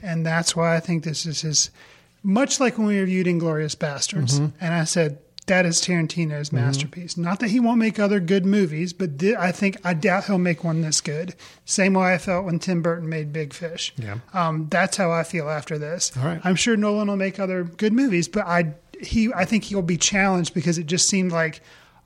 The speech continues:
Speaker 1: all the elements, the story, his direction, the editing, the music, the sound design, it just, everything was clicking. I'll say, too, I mentioned how, for me, I really responded to this movie. I don't really care for war movies because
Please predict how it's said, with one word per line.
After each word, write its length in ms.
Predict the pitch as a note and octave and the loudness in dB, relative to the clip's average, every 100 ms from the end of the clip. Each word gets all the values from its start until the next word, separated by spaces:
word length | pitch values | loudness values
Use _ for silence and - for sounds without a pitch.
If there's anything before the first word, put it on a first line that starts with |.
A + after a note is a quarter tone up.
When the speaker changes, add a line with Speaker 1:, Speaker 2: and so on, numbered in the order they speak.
| _ | _
Speaker 1:
all 640 | F3 E3 F3+ F3+ F3+ F3 F3 | 0 2 4 4 4 4 2
the 140 | G3+ | 0
elements, 460 | F#3 D#3 D#3 E3 - | 0 0 -2 -6 -6
the 140 | F#3 | -2
story, 520 | - - A3 G#3 F#3+ | -2 2 2 4 2
his 220 | E3 F#3 | 2 -2
direction, 600 | - F3 F3 - F3 D3+ D#3 | 0 2 2 2 -4 -4 -6
the 140 | G#3 | -4
editing, 560 | A#3 G3+ F#3 E3 D#3+ D#3+ - | 0 2 2 0 -4 -8 -4
the 80 | G#3+ | 0
music, 560 | G3 F3+ D#3+ D#3 D3+ - | 4 4 2 -2 -8 -4
the 80 | G#3+ | 0
sound 320 | - F#3+ D#3+ | 2 2 2
design, 380 | D#3 D3+ D3+ E3+ | 0 -2 -4 -4
it 80 | G3 | -2
just, 260 | F#3+ D#3 - | -2 -2 -2
everything 720 | G3 G3 F#3+ F#3+ F#3+ F#3 F3 E3 - _ _ - _ _ | 0 2 2 2 2 2 2 -2 -10 _ _ -20 _ _
was 300 | F3+ F#3 - | -2 0 0
clicking. 580 | - G#3 G#3 A#3 A3+ G3+ - - - | -2 -4 0 0 0 -4 -12 -20 -4
I'll 140 | G#3 F#3 | -2 2
say, 180 | A#3+ | 0
too, 440 | A3+ B3+ G3+ F3+ D3+ _ _ _ - | 0 2 2 0 -4 _ _ _ -2
I 60 | F#3 | 0
mentioned 400 | F#3 G3+ G3 F3 | 2 2 2 0
how, 240 | D#3 D#3 | 2 0
for 160 | - F3+ | 2 0
me, 420 | F3+ F#3+ F3+ F3 | 2 2 2 2
I 100 | E3 | 0
really 220 | F3+ F3+ | 2 2
responded 360 | E3+ - E3+ D#3+ | 2 2 0 0
to 80 | D#3 | -2
this 120 | - | 0
movie. 300 | D#3+ D#3+ D#3+ | 0 2 0
I 60 | |
don't 160 | D#3 D#3+ | -2 -4
really 180 | D3 D#3+ | -4 -2
care 180 | E3 D3+ | -2 -2
for 120 | F3+ | -2
war 160 | C#3+ D3 | -2 -2
movies 380 | D#3 D3+ E3+ - - - - | 0 0 -2 -6 -20 -20 -2
because 560 | - F#3 G3 F#3+ F#3 | 0 2 2 0 -2